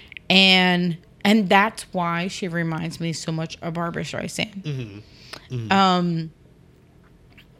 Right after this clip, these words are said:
Speaker 1: you know, it's, you know, most of us are smart enough to know that,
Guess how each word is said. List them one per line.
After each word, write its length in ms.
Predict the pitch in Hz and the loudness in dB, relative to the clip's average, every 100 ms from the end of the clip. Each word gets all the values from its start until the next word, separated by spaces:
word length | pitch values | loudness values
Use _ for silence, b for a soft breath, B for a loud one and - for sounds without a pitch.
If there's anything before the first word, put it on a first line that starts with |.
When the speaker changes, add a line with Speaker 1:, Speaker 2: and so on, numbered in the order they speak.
| - - _ | -20 -20 _
Speaker 1:
you 120 | 202 | 2
know, 220 | 196 180 - | 4 2 2
it's, 500 | 196 185 - - - _ _ _ - - | 2 2 0 -8 -8 _ _ _ -20 -8
you 120 | 208 196 | 0 2
know, 120 | 190 | 4
most 420 | 196 220 247 - | 6 8 6 4
of 100 | 220 | 2
us 300 | 180 170 - - | 4 2 -2 -2
are 240 | 185 175 175 | 2 4 2
smart 480 | - - 185 175 170 | -4 -4 -2 -2 -2
enough 360 | 165 165 - - | -4 -6 -8 -10
to 720 | - 175 170 165 160 156 190 | -4 0 0 0 -2 -6 -8
know 500 | - 175 175 165 165 160 | -4 0 2 0 0 -2
that, 380 | 165 165 - | -2 -2 -4